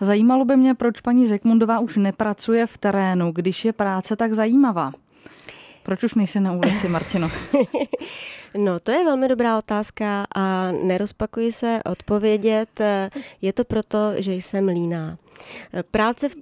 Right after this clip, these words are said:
Speaker 2: na ulici <laughs> totiž probíhá za všech, eh, eh, přírodních podmínek,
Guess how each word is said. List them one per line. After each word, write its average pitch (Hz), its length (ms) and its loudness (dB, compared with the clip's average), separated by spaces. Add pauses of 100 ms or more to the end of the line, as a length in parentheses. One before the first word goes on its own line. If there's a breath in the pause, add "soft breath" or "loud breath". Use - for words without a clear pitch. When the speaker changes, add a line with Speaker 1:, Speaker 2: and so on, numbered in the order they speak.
Speaker 2:
na 220 140 -2
ulici 233 400 2
<laughs> 254 100 0
totiž 226 320 0
probíhá 208 720 0
za 190 320 -2
všech, 220 540 -4
eh, 196 300 0 (500 loud breath)
eh, 175 360 -4 (560)
přírodních 226 580 -2
podmínek, 175 640 -2